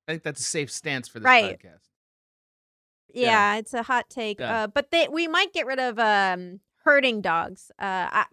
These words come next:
Speaker 2: well, probably not. But,
Speaker 1: Like,
Speaker 2: uh, <laughs>
Speaker 1: bre-, like,
Speaker 2: there have
Speaker 1: breed 'em
Speaker 2: been,
Speaker 1: out?
Speaker 2: uh,
Speaker 1: Breed 'em out, you think?
Speaker 2: Well,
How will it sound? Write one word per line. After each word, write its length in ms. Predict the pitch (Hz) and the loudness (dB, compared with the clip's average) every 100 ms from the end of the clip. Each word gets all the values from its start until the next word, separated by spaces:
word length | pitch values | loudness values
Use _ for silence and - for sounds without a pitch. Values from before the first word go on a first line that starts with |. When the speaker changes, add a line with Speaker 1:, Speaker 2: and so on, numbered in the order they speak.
| - | -8
Speaker 2:
well, 160 | 208 185 | -6 -6
probably 300 | - 185 180 | -6 -6 -6
not. 240 | 175 - - | -8 -8 4
But, 260 | 285 220 - _ _ - | 6 6 2 _ _ 0
Speaker 1:
Like, 120 | 160 | 6
Speaker 2:
uh, 200 | 247 254 | 8 8
<laughs> 20 | |
Speaker 1:
bre-, 60 | 370 | 4
like, 80 | - | 6
Speaker 2:
there 140 | 349 | 6
have 20 | 349 339 | 8 8
Speaker 1:
breed 100 | 320 | 8
'em 80 | 277 | 6
Speaker 2:
been, 240 | 294 277 269 | 4 2 0
Speaker 1:
out? 0 | |
Speaker 2:
uh, 240 | 233 226 | -2 -2
Speaker 1:
Breed 200 | 180 143 | -2 -4
'em 60 | 143 | -2
out, 160 | 139 220 | -4 -6
you 100 | 202 | -14
think? 220 | 262 269 _ _ _ _ | -20 _ _ _ _ _
Speaker 2:
Well, 440 | 359 392 370 330 | 4 8 8 6